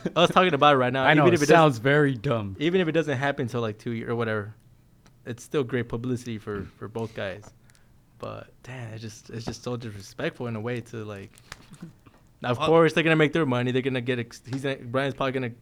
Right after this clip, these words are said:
Speaker 2: grow, like, another five million followers. It's great for, for him.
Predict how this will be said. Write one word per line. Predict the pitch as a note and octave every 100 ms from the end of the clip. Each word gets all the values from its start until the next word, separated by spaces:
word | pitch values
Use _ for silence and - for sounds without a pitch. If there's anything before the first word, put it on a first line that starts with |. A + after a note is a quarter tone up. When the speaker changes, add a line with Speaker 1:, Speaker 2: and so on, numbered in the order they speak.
| -
Speaker 2:
grow, | - C3 C3
like, | B2+ A#2 - _ - - _ _ - _ - -
another | C3 C3
five | C3 B2+
million | C3 B2+
followers. | A#2+ B2 B2 B2 A#2+
It's | A#2
great | - C3 B2+
for, | A2+
for | - A2
him. | C3 C3 A2+